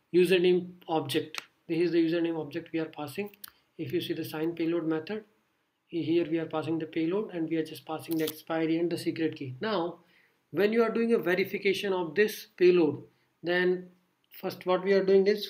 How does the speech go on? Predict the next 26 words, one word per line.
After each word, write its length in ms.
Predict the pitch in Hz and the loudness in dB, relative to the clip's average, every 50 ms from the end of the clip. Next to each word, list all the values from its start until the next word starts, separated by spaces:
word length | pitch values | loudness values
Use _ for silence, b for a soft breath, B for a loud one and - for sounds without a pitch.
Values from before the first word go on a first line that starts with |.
| - - - | -10 -6 -4
first 220 | 190 180 - - - - _ - | -4 -4 -4 -8 -14 -6 _ 0
fail, 260 | 175 180 180 180 175 | 2 2 0 -2 -4
uh, 120 | 175 175 | -6 -6
token 320 | 170 175 185 175 190 185 185 | -2 -2 -2 0 0 0 0
is 140 | 185 165 | 0 0
verified. 440 | 151 160 160 165 160 - 185 202 208 - B B B B B B B B _ | 0 0 0 0 -2 -2 -4 -4 -4 -8 B B B B B B B B _
Now 360 | - 170 202 226 226 190 190 190 - | -2 0 0 2 2 0 -2 -4 -4
in 120 | 196 185 | -4 -2
this 160 | 190 190 185 - | 0 -2 -2 0
payload 380 | - 190 180 180 185 190 175 | 2 4 4 4 4 2 2
we 100 | 170 175 | 2 2
will 120 | 175 180 165 | 2 2 2
get 200 | 165 160 160 165 | 2 0 2 2
the 160 | 180 175 165 | 2 4 4
username 400 | 160 165 170 160 160 170 170 165 | 4 4 2 2 2 2 0 0
again, 280 | 151 143 147 139 127 - - _ _ _ _ _ _ _ _ _ _ _ _ _ _ - B B B B B B B | 0 -2 -2 -2 -2 -6 -10 _ _ _ _ _ _ _ _ _ _ _ _ _ _ -20 B B B B B B B
and 120 | - 175 151 | -6 -6 -4
here 240 | 131 175 208 220 208 | 2 4 6 6 6
again 300 | 196 175 190 196 190 180 | 6 4 4 2 4 2
we 140 | 180 165 | 0 0
have 160 | 160 170 170 170 | 0 -2 -2 -2
to 120 | 190 170 | -2 0
verify 460 | 156 160 160 160 160 160 180 175 170 | 2 2 2 2 0 -2 -4 -4 -2
that 240 | 165 170 175 170 170 | -2 -2 -2 -2 -4
user 560 | 160 151 151 151 151 143 - 185 170 156 151 - - B B B B B B B B B _ _ | -6 -6 -6 -6 -6 -2 0 2 2 2 0 -2 -8 B B B B B B B B B _ _
still 360 | - - - - 208 202 214 | -14 -14 -6 -4 -2 -2 -2